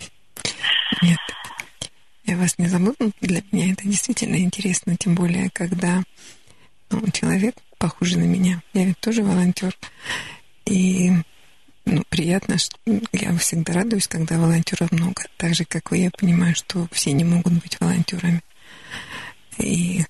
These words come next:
бескорыстно делать добрые дела. Ну, приятно, когда таких людей много. Я думаю, что их где-то десять процентов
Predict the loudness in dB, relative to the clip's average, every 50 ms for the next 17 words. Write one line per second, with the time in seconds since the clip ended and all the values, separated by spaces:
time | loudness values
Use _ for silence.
0 | -4 -2 0 0 0 0 -2 -4 -4 -2 -2 -2 0 0 0 0 2 2 2 2
1 | 2 2 0 -4 -8 -12 -8 -4 -2 0 0 0 0 0 0 2 4 4 4 4
2 | 4 4 4 4 2 -2 -8 -20 -20 -20 -20 -20 -20 -20 -6 -2 0 0 0 0
3 | -2 -2 0 0 0 0 0 -2 -2 0 0 0 0 -2 -6 -10 -10 -10 -10 -6
4 | -2 -2 0 2 2 2 2 2 0 -2 -4 -8 -16 -20 -12 -4 -2 0 0 2
5 | 2 2 4 4 4 2 0 0 0 0 0 0 0 -4 -4 -2 0 2 2 0
6 | 0 -2 -2 -4 -4 -4 -8 -16 -20 -20 -20 -20 -20 -20 -20 -20 -20 -20 -20 -20
7 | -20 -20 -20 -10 -8 -8 -6 -6 -6 -4 -4 -4 -4 -4 -4 -4 -4 -2 -2 -2
8 | -2 -2 -4 -8